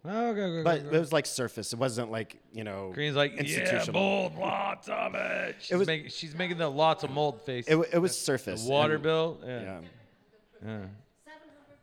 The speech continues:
Speaker 2: Seven hu-
Speaker 1: Seven hundred percent increase in a water bill.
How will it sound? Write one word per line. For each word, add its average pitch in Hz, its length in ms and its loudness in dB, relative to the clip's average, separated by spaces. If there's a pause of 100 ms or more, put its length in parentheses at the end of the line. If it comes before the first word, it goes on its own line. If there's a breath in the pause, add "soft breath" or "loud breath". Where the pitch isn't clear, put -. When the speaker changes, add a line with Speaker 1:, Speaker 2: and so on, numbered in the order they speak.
(420)
Speaker 2:
Seven 135 320 0
hu- 151 60 2
Speaker 1:
Seven 202 140 0
hundred 202 180 2
percent 180 360 0
increase 185 480 -2
in 190 80 0
a 180 60 0
water 190 300 4
bill. 170 380 2